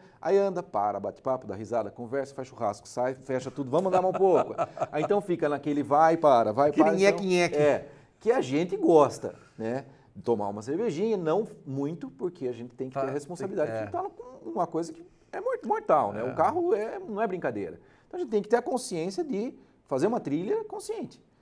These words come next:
Speaker 1: né? Então é isso que é legal. É, ela sempre tá junto. A ideia agora minha é colocar meus filhos junto, né? Os dois.
Speaker 2: Estão com quantos anos?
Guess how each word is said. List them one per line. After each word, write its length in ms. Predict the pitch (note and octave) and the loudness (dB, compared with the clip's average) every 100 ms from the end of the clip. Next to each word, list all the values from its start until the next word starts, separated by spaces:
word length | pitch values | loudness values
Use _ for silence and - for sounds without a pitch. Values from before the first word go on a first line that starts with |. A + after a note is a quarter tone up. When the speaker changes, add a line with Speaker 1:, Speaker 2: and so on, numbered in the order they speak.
| _ _ | _ _
Speaker 1:
né? 200 | - A2 | -12 -10
Então 320 | D#3+ - A#4 A#4+ | -6 -2 0 2
é 40 | |
isso 120 | G#4 - | 0 2
que 80 | |
é 20 | F4 | 0
legal. 480 | F3+ C3+ A2 F#2+ - | 4 4 2 -2 -8
É, 440 | G2+ G#2+ A2 G#2 - | -8 -6 -6 -8 -6
ela 160 | C3+ C#3+ | -4 -2
sempre 220 | G3 G3 | -4 -4
tá 60 | C#3+ | -2
junto. 280 | F#3 G3 | -4 -4
A 60 | C3+ | -4
ideia 340 | C3+ C#3+ F3 D#3 | 0 2 2 2
agora 320 | B2+ D3 C3 | 2 2 0
minha 260 | C3 D3 - | -4 -10 0
é 160 | E3 | 0
colocar 320 | F#3+ D#3 C3 C3 | 2 -2 -6 -8
meus 180 | A#2 | -10
filhos 220 | - C3+ G#2 | -12 -14 -12
junto, 300 | A#2+ C#3 A2 _ _ _ | -14 -14 -20 _ _ _
né? 280 | - G#2+ B2+ | -16 -14 -12
Os 140 | A#2 F#2+ | -12 -4
dois. 440 | A#2 C#3 C#3+ C#3+ | 2 4 2 -4
Speaker 2:
Estão 200 | - C#3+ | -12 -10
com 60 | C3+ | -8
quantos 220 | C#3+ A#2+ | -8 -10
anos? 200 | A2 F#2 | -12 -16